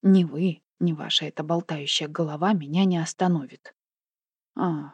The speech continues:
вот откуда у Лави это выражение. Мужчина улыбнулся, понимая, что его дочь будет в полной безопасности рядом с кормилицей. «Вы только там не называйте его так, могут не понять».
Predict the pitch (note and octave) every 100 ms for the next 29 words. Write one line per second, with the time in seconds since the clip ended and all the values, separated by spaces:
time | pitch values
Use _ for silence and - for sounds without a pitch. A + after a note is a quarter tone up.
0 | _ - G#3 G3+ - - - D3 D3 C#3+
1 | D#3 E3+ G3+ E3 - D3 D3+ D#3+ D#3 C3
2 | C3+ D3 D3 _ _ _ _ _ - G3
3 | F#3+ - A#3+ A3+ G#3 G3 F#3 F3 F3+ G3+
4 | G#3+ - G3+ G3+ G3 G3 A3 G3 - F#3+
5 | F3 E3+ D#3+ F3 F#3+ - - - G3 G#3
6 | G3 - - A#3 A3 G3 F3 E3+ E3 D#3+
7 | F#3 G3 D3+ - - C#3+ C#3+ D3 - -
8 | D#3+ D3+ C#3+ - - - - _ _ _
9 | _ _ - F3 E3 D#3+ E3 E3 E3+ C#3+
10 | C#3 C#3+ D#3 D#3+ F#3+ F#3+ - C#3+ C#3 -
11 | - - _ _ - D3 - - D#3 F3
12 | E3 C3+ - -